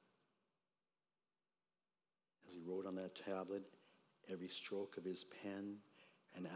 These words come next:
act of heartfelt faith in his sovereign God. He remembered the words of the angel. This son was already given a name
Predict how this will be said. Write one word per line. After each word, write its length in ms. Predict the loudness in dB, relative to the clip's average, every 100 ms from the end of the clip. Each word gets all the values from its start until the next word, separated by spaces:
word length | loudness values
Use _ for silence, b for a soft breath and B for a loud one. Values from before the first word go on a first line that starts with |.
| -2
act 220 | -4 -4
of 60 | -6
heartfelt 800 | -6 0 2 0 -2 2 2 2 -2
faith 300 | 4 6 4 0 -16 b b b -16 -10
in 100 | -8 2
his 480 | 6 8 6 2 -6 b b b b _
sovereign 560 | -6 -2 0 2 0 -4
God. 120 | -6 -10 -12 -18 -20 -20 -20 _ _ _ _ _ _ _ _ _ _
He 80 | 2
remembered 360 | 2 4 2 2
the 60 |
words 260 | 2 0 -4
of 60 | -2
the 80 |
angel. 280 | -4 -4 -8 -12 -16 -20 -20 _ _ _ _ _ _ _ _ _ _ _ _ _ _ _ _ _ _ _ _ _ _ 2
This 140 | 2 2 2
son 440 | 4 4 4 2 -4 -14 -20 -20 -20 _ _ _ _ _ -4
was 120 | 0
already 460 | 2 4 4 4 2
given 220 | -2 0
a 80 | -2
name 300 | -2 -4